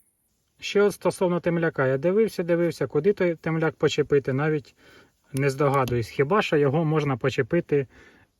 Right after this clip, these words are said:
на кліпсу. Ну а куди його ще почепиш, я не знаю.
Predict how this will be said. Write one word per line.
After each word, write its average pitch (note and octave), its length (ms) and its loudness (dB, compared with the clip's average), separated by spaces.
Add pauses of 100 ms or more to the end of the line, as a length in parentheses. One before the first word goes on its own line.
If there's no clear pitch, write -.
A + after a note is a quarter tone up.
(100)
на C#3 180 0
кліпсу. C#3 400 0
Ну D3+ 120 0
а E3 60 2
куди D#3 220 2
його B2+ 200 4
ще A#2+ 180 -2
почепиш, A#2+ 560 -4
я C#3 100 -2
не C3+ 140 -2
знаю. A2 340 -6